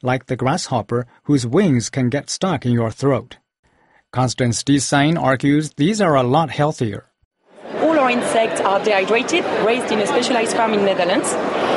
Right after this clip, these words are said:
Speaker 2: and then we sell them, them in our own facility in the south of Paris with different flavors.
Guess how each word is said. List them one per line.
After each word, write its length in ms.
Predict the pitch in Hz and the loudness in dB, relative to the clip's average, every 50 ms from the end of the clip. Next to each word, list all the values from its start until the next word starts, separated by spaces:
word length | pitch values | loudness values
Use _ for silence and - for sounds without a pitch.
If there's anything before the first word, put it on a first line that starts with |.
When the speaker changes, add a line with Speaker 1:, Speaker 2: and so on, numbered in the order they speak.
| - - | 0 0
Speaker 2:
and 220 | - 208 208 208 208 | 0 0 0 0 0
then 400 | 240 254 269 277 294 294 294 233 | 0 0 2 2 2 2 0 0
we 60 | 226 | -2
sell 200 | - - 277 262 | -2 -2 0 0
them, 160 | 262 254 247 | 0 0 0
them 180 | 220 247 254 262 | 0 0 0 0
in 80 | 233 | 0
our 140 | 220 202 - | 0 0 0
own 140 | 220 247 254 | 0 0 0
facility 680 | - - 233 214 - - 220 214 190 - - 254 294 320 | 0 0 -2 -2 -2 -2 -2 0 0 0 0 2 2 2
in 100 | 285 - | 2 0
the 100 | 196 185 | 0 -2
south 300 | - - 220 220 - 208 | 0 0 0 0 0 0
of 80 | 196 - | -2 0
Paris 340 | - 208 202 185 190 240 - - - - - - - - - - - | 0 0 2 2 2 0 -2 -2 -4 -2 -2 -2 -2 -2 -2 -2 -2
with 160 | 254 240 - | -2 0 0
different 300 | 240 247 - 240 233 233 | -2 -2 0 0 -2 0
flavors. 440 | - - 214 196 190 175 208 247 311 | 0 0 0 2 2 2 2 0 0